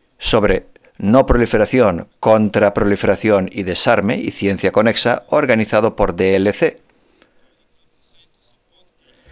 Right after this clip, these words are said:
Se tratará, por ejemplo, el apoyo científico a la verificación, el papel de la inteligencia artificial y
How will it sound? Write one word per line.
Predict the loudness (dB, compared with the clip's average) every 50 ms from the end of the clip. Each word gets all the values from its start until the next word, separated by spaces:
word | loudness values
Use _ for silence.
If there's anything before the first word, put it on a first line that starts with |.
| -20 _ _
Se | -8 -4 -2 0 2 2
tratará, | 2 2 0 2 2 0 2
por | 2 0 -2
ejemplo, | 0 0 -2 -2 0 0 -2 -2 -2 -6 _ _ -20 -20 -20 -20 _ _
el | 0 2 2
apoyo | 2 2 2 2 2 2 2 0
científico | 0 0 0 0 0 -2 -2 -2 -2 -4 -2 0 2 2 2 2 2
a | 2 2
la | 2 2 2
verificación, | 2 0 -2 -2 -4 -2 -4 -4 -2 0 0 0 2 0 0 -2 -6 -14 -20 -20 -20 -20 _ _ _ _ _ -2
el | 0 0 0
papel | 0 -2 0 0 0 0 0 0
de | 0 0 2
la | 2 2 2
inteligencia | 0 -2 -4 -6 -4 -4 -4 -4 -2 -4
artificial | -4 -4 -6 -6 -6 -6 -2 2 2 2 2 0 -6 -8
y | -4 -2 0 0 -2 -4